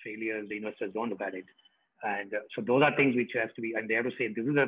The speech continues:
failure and we have learned this and this is what we are doing," and if the investors are looking at it.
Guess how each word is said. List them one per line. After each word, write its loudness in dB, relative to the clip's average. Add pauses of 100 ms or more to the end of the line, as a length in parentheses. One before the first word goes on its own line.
failure 2
and -2
we 0
have 2
learned -2
this -2
and -10
this -6
is -10
what -4
we 0
are -4
doing," 4
and -8
if -12
the -2
investors -14
are -8
looking -8
at -14
it. -20